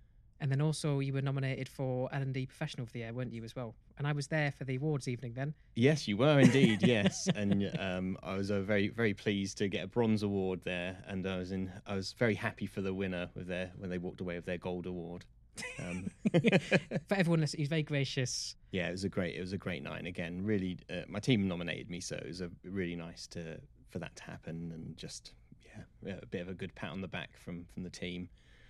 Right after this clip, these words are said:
Speaker 2: And the team of, as well, um, uh, a couple of years before, we won an award,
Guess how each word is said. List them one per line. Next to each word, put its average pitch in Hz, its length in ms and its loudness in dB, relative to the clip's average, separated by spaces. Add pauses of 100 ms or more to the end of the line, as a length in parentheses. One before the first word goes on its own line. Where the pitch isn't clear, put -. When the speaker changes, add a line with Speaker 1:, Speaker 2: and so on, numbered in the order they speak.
(260)
Speaker 2:
And 120 60 6
the 123 60 8
team 147 240 8
of, 120 180 4
as 120 140 2
well, 110 400 6
um, 107 480 4
uh, 101 260 0
a 107 60 -8
couple - 240 -6
of 101 60 2
years 95 120 0
before, 101 320 0
we 98 140 0
won 98 180 0
an 92 140 -2
award, 92 400 -2